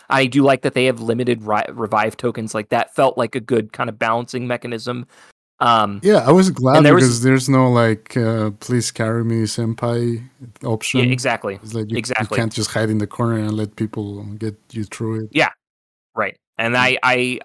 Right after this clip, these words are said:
Speaker 1: I liked that. I think, I think all of the intents to kind of, like, balance it and make it feel rewarding and have that challenge and sweating your ass off, like, all of that, I think, was perfectly mixed, uh, in a good way.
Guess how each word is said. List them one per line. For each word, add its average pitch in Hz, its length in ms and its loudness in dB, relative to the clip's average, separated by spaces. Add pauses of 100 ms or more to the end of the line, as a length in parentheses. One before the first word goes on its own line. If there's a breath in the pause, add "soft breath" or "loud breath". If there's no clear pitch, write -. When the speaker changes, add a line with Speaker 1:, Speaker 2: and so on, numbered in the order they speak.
(120)
Speaker 1:
I - 20 -2
liked 117 380 -4
that. 95 240 -4
I 95 80 -6
think, 120 300 -10 (280 soft breath)
I 120 80 0
think 160 240 0
all 147 240 4
of 147 80 -4
the 156 160 -2
intents 127 520 -6
to - 100 -12
kind 123 220 -6
of, 107 100 -6
like, 101 220 -4 (120)
balance 117 480 0
it 120 280 2
and 104 360 -8 (440 soft breath)
make 117 180 -4
it 147 100 -6
feel 135 180 4
rewarding 120 640 2
and 110 80 -8
have 113 220 -4
that 113 160 -4
challenge 139 640 0
and 113 300 -6
sweating 120 460 -2
your 110 140 -2
ass 117 320 -4
off, 117 340 2
like, 110 200 -2
all 123 220 4
of 113 100 -2
that, 117 140 2
I 107 80 -2
think, 110 220 -6
was 107 180 -4
perfectly 110 540 -6
mixed, 104 500 -8 (540)
uh, 101 300 2
in 104 140 -6
a 101 40 -8
good 104 220 -8
way. 95 360 -10